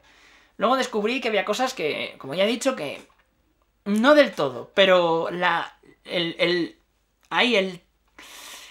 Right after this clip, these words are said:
la Uf, que no me sale la palabra. El, el, el, el, el, el, el, el, el, el, el esqueleto, lo profundo, la columna vertebral de esta historia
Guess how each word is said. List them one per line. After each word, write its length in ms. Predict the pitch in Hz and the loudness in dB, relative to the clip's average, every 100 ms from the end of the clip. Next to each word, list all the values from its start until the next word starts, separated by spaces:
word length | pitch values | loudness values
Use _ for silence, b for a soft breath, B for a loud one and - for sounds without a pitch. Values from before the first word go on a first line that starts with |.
| B _ | B _
la 220 | 196 165 - _ - | -4 -4 -6 _ 2
Uf, 420 | 330 269 151 - | 6 6 2 -4
que 100 | 190 | -4
no 60 | 185 | -4
me 40 | |
sale 180 | 175 156 | -4 -6
la 80 | 143 | -4
palabra. 300 | 135 123 123 B B | -6 -6 -10 B B
El, 240 | 185 190 - | -8 -8 -6
el, 160 | 180 | -4
el, 120 | 180 | -4
el, 120 | 175 175 B | -4 -10 B
el, 120 | - 190 | -8 -4
el, 320 | 202 175 - | -4 -4 -6
el, 180 | - 196 | -6 -6
el, 180 | 175 156 151 - - | -4 -4 -4 -6 -10
el, 1040 | 247 - 440 480 523 494 - - 285 294 - - - 415 453 453 392 349 320 277 - B B B | -10 -8 -6 -2 0 0 0 -4 -4 -4 -6 -10 -8 -8 -6 -8 -8 -8 -8 -10 -12 B B B
el, 220 | - 240 | -4 -4
el 0 | 226 220 | -4 -6
esqueleto, 640 | - - 247 320 220 190 | -8 -2 0 0 0 0
lo 120 | 208 | 0
profundo, 580 | 208 196 - 392 294 202 - | 0 0 4 4 4 0 0
la 200 | 220 220 | 0 0
columna 440 | 208 277 427 392 349 | 6 10 10 10 8
vertebral 600 | 320 - 254 254 254 226 | 8 8 6 8 6 6
de 80 | 214 | -2
esta 200 | - 151 | -2 -4
historia 600 | - 220 262 320 339 | -4 -2 0 2 0